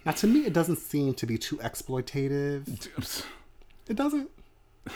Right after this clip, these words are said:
Speaker 1: Not to me.
Speaker 2: <laughs>
Speaker 1: Whitney's been gone for how many years now? Five, six?
Speaker 2: A few.
Speaker 1: Okay.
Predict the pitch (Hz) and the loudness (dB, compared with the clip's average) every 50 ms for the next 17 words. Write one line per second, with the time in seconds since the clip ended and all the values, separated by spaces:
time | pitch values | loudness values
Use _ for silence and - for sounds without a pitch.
0 | - - - - - - - - - - - - 269 339 311 - 240 226 202 208 | -12 -14 -16 -16 -18 -20 -20 -20 -20 -20 -4 -4 -4 -4 -2 -2 -2 0 0 0
1 | 214 233 262 - - - 110 - - - - - - - - 127 104 104 - - | -2 -4 -6 -8 -14 -16 -16 -16 -10 -4 -2 -2 2 6 8 8 8 6 4 0
2 | - 330 320 294 240 196 190 190 185 160 147 - - - - - - - - - | 0 4 4 4 4 6 6 6 6 4 0 -8 -16 -18 -18 -18 -16 -16 -16 -8
3 | - 160 151 143 143 143 - - 160 160 170 170 180 185 190 196 202 - - 247 | -4 -2 0 0 0 0 0 0 2 2 2 2 2 0 -2 -2 -4 -6 -6 -6
4 | 262 294 - - - 165 202 233 - - 247 285 - - - - - - - - | -6 -8 -6 -4 -4 -4 -4 -6 -10 -12 -16 -16 -16 -18 -20 -18 -16 -16 -16 -16
5 | - - - - 104 - - - 76 73 71 73 76 78 - - - - - - | -16 -10 -10 -10 -10 -8 -8 -8 -6 -4 -4 -6 -6 -8 -10 -14 -20 -20 -20 -20
6 | - - - _ - 156 147 - 135 113 - 131 | -20 -20 -20 _ -10 -10 -6 -4 -4 -4 -4 -6